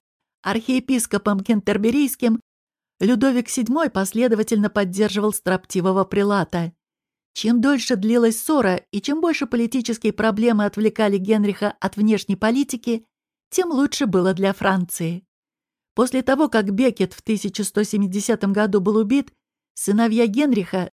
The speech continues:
слишком многочисленные для блага анжуйского государства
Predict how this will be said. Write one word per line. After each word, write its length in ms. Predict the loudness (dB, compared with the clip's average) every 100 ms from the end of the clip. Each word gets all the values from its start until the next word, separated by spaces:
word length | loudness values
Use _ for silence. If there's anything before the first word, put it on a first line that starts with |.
| -8
слишком 420 | -2 -2 0 0
многочисленные 800 | 2 2 0 -2 -4 -2 0 -2
для 200 | 0 0
блага 360 | 2 0 0 -2
анжуйского 600 | -2 0 0 -2 -2 -2
государства 680 | -2 -2 0 0 0 -4